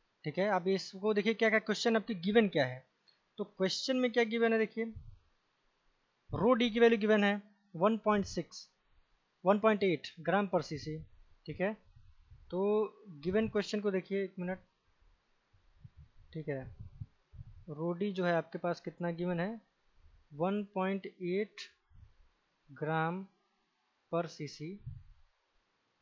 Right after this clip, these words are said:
और क्या जो है आपके पास capital जी की value given है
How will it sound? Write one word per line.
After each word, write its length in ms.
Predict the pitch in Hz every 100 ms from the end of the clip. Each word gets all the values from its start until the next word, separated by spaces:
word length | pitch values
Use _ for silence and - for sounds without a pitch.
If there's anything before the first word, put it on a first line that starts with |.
| _
और 180 | 175 170
क्या 180 | 160 175
जो 140 | 175
है 80 | 180
आपके 200 | 175 -
पास 320 | 170 170 165 -
capital 320 | 170 - 190
जी 140 | 170 185
की 120 | 185
value 200 | 185 185
given 260 | 175 180 175
है 240 | 185 202